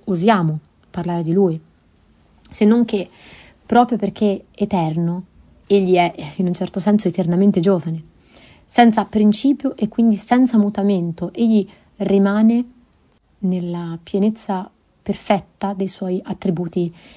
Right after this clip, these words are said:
incomprensibili, ciò che era milioni di anni fa. Eh, la scrittura lo chiama davvero l'antico dei giorni, e per questo egli è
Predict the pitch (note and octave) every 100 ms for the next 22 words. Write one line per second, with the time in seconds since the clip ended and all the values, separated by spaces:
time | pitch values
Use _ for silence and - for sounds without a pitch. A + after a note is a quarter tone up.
0 | _ G#3+ G#3+ A3 G#3+ A3 A3 G3 F3 F3
1 | G3 - _ _ _ _ - F3 - -
2 | E3+ E3 F3+ F#3+ F3 D#3 E3 D#3+ D#3 -
3 | D#3+ - _ _ _ _ _ _ _ _
4 | _ _ _ - _ _ _ _ _ _
5 | _ _ _ G3+ E3+ F3 A3 - B3 A#3+
6 | C#4 G3+ F#3+ G#3+ G3 G3 F3+ G3+ F#3+ F#3
7 | F#3+ G#3+ G#3 F#3+ F#3 F#3 F3 D#3+ E3+ F#3+
8 | - - G#3 A3+ - G3+ G#3+ F#3 F3+